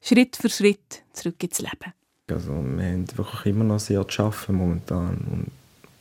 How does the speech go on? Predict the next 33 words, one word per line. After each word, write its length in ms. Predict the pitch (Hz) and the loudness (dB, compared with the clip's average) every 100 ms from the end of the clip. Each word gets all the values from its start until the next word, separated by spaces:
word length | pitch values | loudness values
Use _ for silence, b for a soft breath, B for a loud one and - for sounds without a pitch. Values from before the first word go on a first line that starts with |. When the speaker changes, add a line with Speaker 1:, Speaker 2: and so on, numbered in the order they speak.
| _ _ - - - | _ _ -20 -16 -8
Speaker 2:
und 180 | 101 | -8
ich 140 | - - | -8 -8
glaube, 240 | - 87 | -6 -6
das 160 | - - | -8 -6
wird 160 | 90 - | -4 -4
uns 160 | 90 | -4
auch 80 | 85 | -2
noch 100 | 85 | 0
lange 260 | 82 87 85 | 0 0 0
begleiten. 680 | - 92 107 131 - 98 92 | -2 0 2 0 -4 -6 -4
Also 140 | 98 | -4
es 80 | 92 | 0
wird 160 | 87 | 0
uns 140 | 87 87 | 0 2
immer 200 | 110 123 | 6 8
begleiten 460 | 127 123 107 101 | 8 8 8 6
auf 80 | 101 | 2
eine 100 | 110 | 0
gewisse 360 | 101 107 - 110 107 | 4 2 4 4 6
Art, 320 | 101 90 - | 6 2 0
aber 260 | 92 98 98 B B B B B B B B B - | 2 2 2 B B B B B B B B B -10
wahrscheinlich 340 | - 98 98 | 0 4 6
kommen 140 | 107 | 8
wir 60 | 104 | 8
dann 100 | 95 | 8
irgendwann 320 | 95 95 95 | 6 6 4
schon 140 | 95 107 | 4 2
ein 60 | |
bisschen 100 | 120 | 2
besser 300 | 113 113 - | 4 4 2
damit 460 | 113 110 110 - - | 2 4 2 -4 -10
klar. 520 | - 117 110 98 87 | 0 6 6 6 4
Aber, 380 | 82 90 87 - | 0 -2 -4 -8